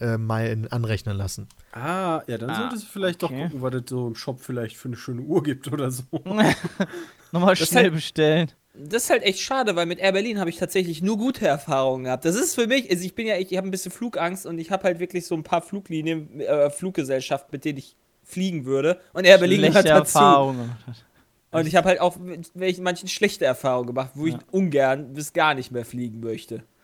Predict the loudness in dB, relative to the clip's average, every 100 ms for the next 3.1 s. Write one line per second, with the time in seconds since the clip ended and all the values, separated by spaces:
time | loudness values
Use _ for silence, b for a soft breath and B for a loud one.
0 | b b -2 2 4 4 2 2 6 6
1 | 6 2 0 -2 -8 -2 2 2 0 -8
2 | -10 -12 _ _ _ _ -10 -2 2 2
3 | 0